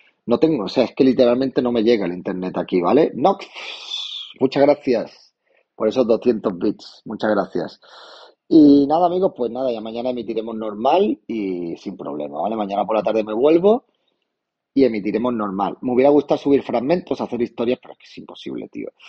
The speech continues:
Ha sido gracioso el encuentro con Vito. ¿Pero tienes cosquillas? No tengo cosquillas, no. No tengo cosquillas. Eh, ¿trajiste todos los cacharros pa' na-? Sí, sí, sí, además cargando con las ma-, tra-, cargando con la maleta, con la mochila, o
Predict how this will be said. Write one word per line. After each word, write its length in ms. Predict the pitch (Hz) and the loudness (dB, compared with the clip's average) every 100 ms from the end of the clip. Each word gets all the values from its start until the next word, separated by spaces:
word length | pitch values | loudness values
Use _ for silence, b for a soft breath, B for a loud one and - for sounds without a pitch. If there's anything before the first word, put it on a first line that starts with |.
| B B B B | B B B B
Ha 120 | - | -2
sido 220 | 147 175 180 | 2 6 6
gracioso 360 | 170 165 165 | 6 2 -4
el 100 | 170 | -4
encuentro 340 | 135 151 143 165 | -2 -4 -4 -2
con 180 | 131 117 | -2 -2
Vito. 420 | 110 90 - - | -8 -8 -16 -8
¿Pero 180 | 147 139 | -2 0
tienes 220 | 156 190 | 0 -2
cosquillas? 680 | 190 - - 151 202 202 - - | -4 -4 -2 2 2 0 -6 -14
No 300 | 131 139 175 | -8 -6 -2
tengo 240 | 180 131 | -2 -4
cosquillas, 560 | 101 - 104 85 73 _ _ | -6 -10 -14 -12 -16 _ _
no. 180 | 98 - _ _ _ _ _ _ _ | -16 -16 _ _ _ _ _ _ _
No 160 | 104 | -8
tengo 240 | 95 101 90 | -6 -6 -6
cosquillas. 640 | 87 - 90 76 58 - _ B B B B _ _ | -8 -6 -6 -4 -6 -10 _ B B B B _ _
Eh, 420 | - 139 135 123 - | 4 6 8 6 2
¿trajiste 420 | 127 143 156 180 | -4 -4 -2 2
todos 220 | 185 170 | 2 4
los 200 | 160 135 | 2 0
cacharros 440 | 156 139 175 170 | -4 0 0 0
pa' 160 | - 123 | -4 -6
na-? 120 | 110 - | -6 -14
Sí, 400 | - 135 113 107 | -2 0 0 -6
sí, 180 | - | -12
sí, 180 | 110 120 | -6 -2
además 280 | 123 104 113 | -2 -2 -10
cargando 400 | - 110 92 95 | -8 -8 -6 -8
con 120 | 110 143 | 0 0
las 120 | 101 | 0
ma-, 280 | 82 71 - _ | -6 -10 -12 _
tra-, 180 | 117 - | -14 -8
cargando 420 | 92 80 76 113 | -8 -6 -6 -2
con 100 | 120 | 0
la 100 | 113 | 0
maleta, 560 | - 110 - 95 120 113 | -4 -6 -6 -2 0 0
con 140 | 113 | 0
la 100 | 87 | 0
mochila, 840 | - - - - 104 110 113 113 | -2 -12 -8 -2 0 2 2 2
o 40 | 117 | 0